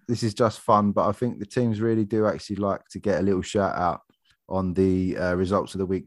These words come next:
polls. Um, so, you know, I'm not saying we try and mix it up and share it to the teams, but, um, it,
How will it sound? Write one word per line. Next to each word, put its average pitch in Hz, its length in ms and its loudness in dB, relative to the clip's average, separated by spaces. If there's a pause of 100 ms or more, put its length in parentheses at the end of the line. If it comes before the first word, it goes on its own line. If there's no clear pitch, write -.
polls. 110 440 2 (500)
Um, 95 540 0 (320)
so, 107 420 0 (340)
you 107 100 -4
know, 92 240 -2 (420)
I'm 101 120 0
not - 160 -2
saying 98 380 0
we 98 100 -4
try 98 220 0
and 92 240 -2
mix - 240 -6
it 92 60 0
up 95 240 2
and 92 120 -2
share 101 280 2
it - 160 -8
to - 80 -6
the 90 100 -4
teams, 90 420 0
but, - 240 0 (480)
um, 85 400 2 (320)
it, - 140 -4